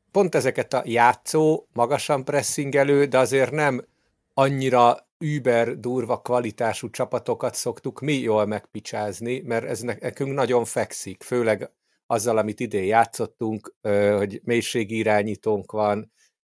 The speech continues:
ö, hosszú labdákkal, nem, nem vagyunk, ö, tehát sokkal direktebben játszunk, mint a korábbi években, tehát itt ez, ez, ez elvileg nekünk tökre kéne, hogy feküdjön egy ilyen csapat. Ö, hát ehhez képest meghaltunk. Jó, tudom, hogy nem volt Alexander Arnold, nem volt, nem, tehát a, a, azért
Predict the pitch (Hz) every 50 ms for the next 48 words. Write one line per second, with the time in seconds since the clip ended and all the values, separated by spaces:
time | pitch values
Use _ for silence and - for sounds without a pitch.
0 | _ _ - 92 98 98 98 95 117 123 117 - - 127 113 113 110 98 101 113
1 | 110 107 - _ - 113 110 107 107 104 110 107 110 113 113 113 113 110 107 101
2 | 110 107 101 - - 117 107 104 104 107 196 165 _ 113 101 - 120 113 _ -
3 | 110 95 113 113 113 98 - _ - 107 92 104 107 101 98 95 - - - 117
4 | 110 107 104 110 - _ 123 117 107 101 90 82 92 98 113 117 123 120 113 123
5 | 127 120 113 - 131 120 113 - 135 117 _ _ - 127 113 104 127 - - 131
6 | 110 117 - 131 107 104 117 107 113 110 107 120 123 120 110 127 127 - 143 135
7 | - _ - 120 - - 101 _ - 110 104 101 101 92 - - - 95 _ -
8 | 95 82 82 98 95 98 95 95 _ _ _ _ _ _ _ _ _ _ _ _
9 | _ - 98 95 120 110 101 90 - - 117 - _ 135 127 113 _ - - -
10 | - 117 120 120 117 123 127 135 110 113 - - 123 117 117 - - _ _ 120
11 | 110 - - 113 - - _ - 104 - 107 - _ - - 95 95 - _ 123
12 | 123 117 - 160 160 - - 170 156 156 131 127 120 117 120 117 117 117 104 104
13 | 98 95 - - 131 123 123 117 - - 135 120 120 117 117 117 117 113 113 110
14 | 117 117 117 117 117 117 113 113 135 - 147 120 113 113 110 110 101 95 _ _
15 | 120 110 120 131 _ - 117 104 _ 123 127 - _ _ - 123 107 117 135 -
16 | 101 120 113 110 127 -